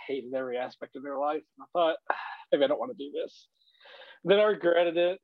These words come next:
So, and then I started working in restaurants, and I run rest-, I got a bu-, management, a business degree. I was a couple years on a literature degree I didn't finish, and I used that business degree to start running restaurants and making more money than I did before I had the degree. <laughs> Like, because like I said, I was,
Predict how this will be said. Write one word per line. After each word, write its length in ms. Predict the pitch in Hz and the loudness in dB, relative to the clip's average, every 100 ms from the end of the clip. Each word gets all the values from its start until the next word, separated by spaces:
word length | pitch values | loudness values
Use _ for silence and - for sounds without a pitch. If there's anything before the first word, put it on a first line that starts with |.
| _ _ | _ _
So, 160 | 170 156 | -4 -2
and 100 | 160 | -2
then 100 | 151 | -2
I 80 | |
started 220 | 143 170 165 | 0 0 0
working 380 | 165 156 156 | -2 -4 -4
in 280 | 160 165 160 - _ _ | -2 -2 -4 -12 _ _
restaurants, 600 | 160 135 - 143 143 - | -2 -2 0 0 0 -4
and 80 | 151 | -2
I 40 | 143 | 2
run 220 | 143 143 | 2 4
rest-, 180 | 135 - | 2 2
I 100 | 151 | 2
got 140 | 147 | 2
a 20 | |
bu-, 180 | 160 185 | 2 2
management, 400 | 170 170 156 160 - | 4 2 2 -4 -2
a 60 | 170 | 2
business 320 | 185 190 - | 2 2 -2
degree. 400 | 175 160 160 156 _ _ _ _ _ _ _ _ - | -2 0 0 -4 _ _ _ _ _ _ _ _ -2
I 40 | |
was 100 | 156 | 2
a 20 | 156 | 4
couple 200 | 185 156 | 4 2
years 160 | 151 | 2
on 80 | 151 | 2
a 60 | 139 | 2
literature 340 | 143 143 143 | 0 -2 -6
degree 240 | 135 143 | -2 0
I 40 | 147 | 2
didn't 220 | 143 135 | 0 -2
finish, 380 | 160 147 - - | -2 0 -4 -12
and 100 | 143 | -2
I 20 | 143 | 0
used 240 | 151 143 | 0 2
that 160 | 139 139 | -2 0
business 240 | 156 139 | -4 -4
degree 260 | 139 139 139 | -4 -4 -4
to 140 | 143 | -6
start 220 | - 139 | -4 0
running 200 | 139 135 | 2 2
restaurants 680 | 131 131 151 135 131 - - _ _ | 2 -2 2 2 0 -10 -20 _ _
and 160 | 156 135 | 0 4
making 200 | 135 147 | 4 4
more 200 | 135 147 | 4 4
money 240 | 131 131 | 2 0
than 120 | 131 127 | 0 -2
I 60 | |
did 220 | 123 131 | 0 -2
before 280 | 127 - 135 | -2 0 0
I 80 | 107 | 0
had 140 | 110 | -4
the 60 | - | -8
degree. 280 | - - - - - | -12 -8 -8 -2 2
<laughs> 260 | 330 311 285 - | 2 2 0 2
Like, 240 | 165 165 _ _ _ - - - - | 2 2 _ _ _ -20 -18 -16 -2
because 180 | 208 214 | 2 4
like 160 | 208 | 4
I 60 | 196 | 4
said, 160 | 226 | 4
I 120 | 196 220 | 4 2
was, 220 | 220 | -2